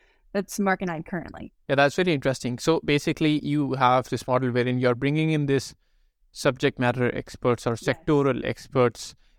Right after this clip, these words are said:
Speaker 2: as venture partners, and they help your portfolio companies, uh, succeed in a way. And then in return for that, they get a part of the pie. That is the carried interest, right?
Speaker 1: Yes. And also,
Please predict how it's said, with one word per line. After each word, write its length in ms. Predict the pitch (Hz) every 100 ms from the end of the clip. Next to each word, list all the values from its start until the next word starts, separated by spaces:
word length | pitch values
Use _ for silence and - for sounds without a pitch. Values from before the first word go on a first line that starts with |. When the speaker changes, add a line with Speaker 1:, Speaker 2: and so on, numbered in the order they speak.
| -
Speaker 2:
as 300 | 127 120 113
venture 360 | 123 151 170 147
partners, 640 | 113 113 - 123 151 -
and 420 | - 120 120 120 - _ _ _ _ -
they 300 | 127 147 139
help 460 | - 160 165 156 _ -
your 240 | 131 131
portfolio 680 | - 127 - - 160 147 123
companies, 640 | 123 117 123 120 113 - - _ _ _ _
uh, 240 | 131 117 113
succeed 560 | - 117 - 143 123
in 120 | 123
a 80 | 117
way. 260 | 123 117 117 _ _ _ -
And 300 | 123 120 117
then 160 | 120 117
in 460 | - 117 117 - - -
return 320 | 135 127 151 147
for 120 | 123
that, 220 | 117 110
they 80 | 117
get 320 | 117 110 - _ _ _ _ _ _ -
a 40 | -
part 360 | 131 113 110 - - -
of 340 | 117 113 - -
the 80 |
pie. 240 | 107 113 117
That 160 | 117 117
is 180 | - - _ -
the 100 | -
carried 380 | 120 120 117
interest, 400 | - 123 - -
right? 160 | - - _ _ _ _ _ _
Speaker 1:
Yes. 420 | 220 208 170 - -
And 260 | 247 240 214
also, 580 | - 262 - 254 226 202